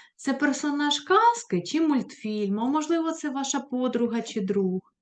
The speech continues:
Далі спробуємо описати обличчя в цілому, яке воно: кругле, видовжене, серйозне, добре, похмуре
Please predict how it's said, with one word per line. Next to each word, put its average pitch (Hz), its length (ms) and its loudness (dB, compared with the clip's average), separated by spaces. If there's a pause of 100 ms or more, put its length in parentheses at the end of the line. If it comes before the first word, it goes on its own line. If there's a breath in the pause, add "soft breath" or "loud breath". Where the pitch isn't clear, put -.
(540)
Далі 185 540 4
спробуємо 359 640 6
описати 320 600 2
обличчя 254 580 0
в 240 40 -6
цілому, 214 640 2
яке 240 540 -2
воно: 151 220 -8 (300 loud breath)
кругле, 285 760 2
видовжене, 262 1000 0
серйозне, 240 1080 0
добре, 214 680 0
похмуре 247 720 2